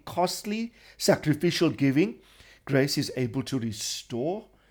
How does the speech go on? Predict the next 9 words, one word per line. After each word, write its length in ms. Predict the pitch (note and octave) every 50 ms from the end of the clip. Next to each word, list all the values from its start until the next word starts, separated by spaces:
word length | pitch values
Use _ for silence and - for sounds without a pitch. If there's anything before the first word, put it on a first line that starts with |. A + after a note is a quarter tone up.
| _ _ _ _ -
more 220 | A#2+ A#2 A#2 B2+ B2
abundantly. 760 | B2+ - A#2 A#2+ C3 B2+ D#3 D3+ D3 D3 - F3+ G#3+ G3 - _ _ _ _ _ _ -
And 100 | A#2+ A#2+
I 40 | A2+
pray 320 | A2 - D#3 C#3+ C3 A2+ G#2 G#2 G#2+
that 260 | E3 F#3+ G#3 G#3+ - -
dynamic, 600 | F#3 F#3+ F#3+ F3+ F#3 F#3+ G3 G3 F#3+ F#3+ - -
that 180 | D#3+ F3+ F#3 F3+
dynamic, 480 | F3+ F3 F3 F3 F3+ F#3 F#3 F#3 F#3